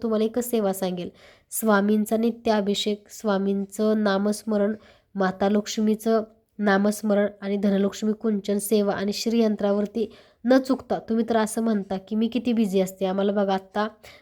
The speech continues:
रात्रीचे बरोबर बारा वाजलेले आहेत, तुम्हाला मी घड्याळ पण दाखवते. तर ह्यावेळी बघा, माझं नामस्मरण झालं, सेवा झाली, तसंच माझं घर वगैरे उरकून झालं. अजून आमची ऑर्डर चालू आहेत,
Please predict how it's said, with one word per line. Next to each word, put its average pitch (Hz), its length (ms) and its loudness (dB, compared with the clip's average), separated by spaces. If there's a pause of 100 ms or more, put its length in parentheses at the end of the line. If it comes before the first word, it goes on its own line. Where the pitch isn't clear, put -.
(120)
रात्रीचे 214 380 0
बरोबर 220 400 0
बारा 196 360 -2
वाजलेले 190 400 -8
आहेत, 190 240 -10
तुम्हाला 196 260 -8
मी 214 80 -4
घड्याळ 196 300 2
पण 214 220 -2
दाखवते. 185 640 -6 (960)
तर 190 60 -6
ह्यावेळी 233 300 4
बघा, 208 240 0
माझं 208 260 0
नामस्मरण 202 560 -2
झालं, 185 340 -6
सेवा 190 340 -2
झाली, 180 420 -6 (340)
तसंच 214 180 0
माझं 202 340 2 (260)
घर 208 120 2
वगैरे 196 320 0
उरकून 196 480 -4
झालं. 180 300 -4
अजून 202 300 -2
आमची 202 280 0
ऑर्डर 190 280 0
चालू 180 360 -2
आहेत, 175 200 -6